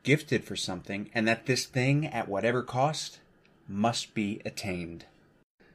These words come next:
So that speaks to me in a couple different ways. A, right off the bat, she said, "Life ain't easy." <laughs> I mean, it's not. It's gonna try to flip you upside down and roll you over every time it can. I'm not saying that life sucks.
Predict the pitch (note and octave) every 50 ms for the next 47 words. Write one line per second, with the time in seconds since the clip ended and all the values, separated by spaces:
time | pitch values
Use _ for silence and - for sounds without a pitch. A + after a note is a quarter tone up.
0 | _ _ - - G#3 A#3 C#4+ C#4 - - - F3+ F3 - - - C#3 A2 G2 F2+
1 | F2 - - - D3 D3+ D3 A2+ A2 - G#2+ G2 F#2 A2 A#2+ B2 G#2+ - - -
2 | - C3+ E3+ D#3+ A2+ F#2+ - - A#2 C3+ E3+ F#3 E3+ D#3+ C#3+ A#2+ F#2+ - A#2+ B2+
3 | A2 F#2 - - - - - - - - G#2+ - - C3+ A#2+ G#2 G#2 G2 G#2+ B2
4 | C3+ C3+ C#3+ B2 A#2 A2 G#2+ A2 G#2+ F#2 F2 F2 - - _ _ _ - - -
5 | - - _ _ - - - - - - - - A2+ G#2+ G#2 G2 F#2+ F#2 - -
6 | A2 G2 F2 E2 - - - - - _ _ _ _ _ _ - A2+ - - -
7 | B2 A#2 A2+ G#2+ - - - _ _ _ _ _ _ - - - A#2+ B2+ B2+ A#2
8 | - - - - - B2 B2+ B2+ - A2+ A2+ A2+ - - - B2 A2+ A2 G#2 G#2
9 | G#2+ G#2+ A2 A2 A2 A2 G#2+ F#2 F2 F2 F2+ F2 F#2 F#2+ G2+ G#2+ A#2 B2 A#2+ A2+
10 | G#2+ G2+ G2+ G#2+ G#2 G#2+ G#2 G#2 G2 - - A2+ A#2+ B2 B2+ B2 A#2+ A2+ A2+ -
11 | - G#2+ G#2 G2 G2+ G2 - - - F#2 E2+ F2 - - - - _ _ _ _
12 | _ _ _ - - C#3 F3 F#3 D3+ - - - A#2 G#2+ G2 F#2 - G#2+ G2 F2+
13 | - - - - D3 C3 A2+ A#2+ - - - - - -